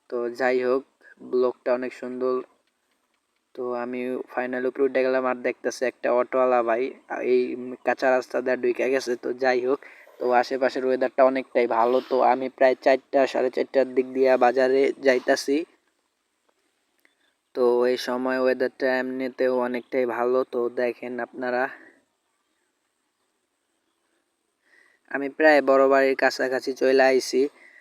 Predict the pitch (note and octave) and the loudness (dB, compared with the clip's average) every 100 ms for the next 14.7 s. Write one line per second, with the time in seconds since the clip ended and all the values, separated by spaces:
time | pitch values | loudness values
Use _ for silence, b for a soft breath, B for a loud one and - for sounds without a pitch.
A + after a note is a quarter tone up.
0 | b C#3 C#3 C3+ C#3 C3+ C3+ C#3 - C3 | b 2 2 4 2 4 6 6 4 0
1 | C3+ C3+ C3+ C#3 C#3 C#3 C#3 C3 C#3 C#3+ | 0 -2 -2 -2 -2 2 2 2 4 4
2 | C#3 C3 B2+ C3 C3+ C3 C3 - C3 B2 | 4 2 2 2 0 -2 -4 -4 -4 -2
3 | C#3 C3+ C3+ - C3+ C3+ C#3 - C#3 C#3+ | 0 0 -2 -2 -2 -2 -4 0 2 2
4 | D#3 - b b b _ B2+ C3+ C3+ C3+ | -2 -8 b b b _ -2 -2 0 0
5 | B2 C3+ C3 - C#3+ C#3+ - C#3+ C#3 C3+ | 0 0 0 0 2 2 2 -2 -2 0
6 | C3+ C3 - D3 C3+ C3+ D3 C#3+ C#3 C#3+ | 2 0 0 -2 0 0 0 -2 -2 -4
7 | - C#3 - D3 C#3 C#3+ C3+ C#3 C3+ C#3 | -2 -4 -2 0 2 2 2 2 2 4
8 | C#3+ C3+ C3 C#3+ C3 - C#3 C#3 C3+ B2+ | 4 2 0 0 -4 -2 0 2 2 -2
9 | - C3+ C3+ C3+ C#3 C#3+ C3 B2+ C3 C3 | -2 0 2 0 0 0 0 2 2 0
10 | B B B B - C#3+ D3 C3+ C3+ C#3 | B B B B 0 2 4 4 2 2
11 | C#3 C#3 C#3+ C3 C3+ C3 C3 C#3 C#3 C3+ | 4 4 4 2 2 4 6 6 6 4
12 | C3+ B2+ C3+ C3 C3 C#3+ C#3 C3+ - C#3 | 2 2 2 2 0 2 4 2 2 -2
13 | C3+ C3+ C3 B2+ C3+ C#3 C3+ - C3+ C3 | 0 -2 0 0 0 0 -2 -2 0 2
14 | C3 C3 C3+ C3+ C3 C3 C#3 | 4 4 4 2 2 2 0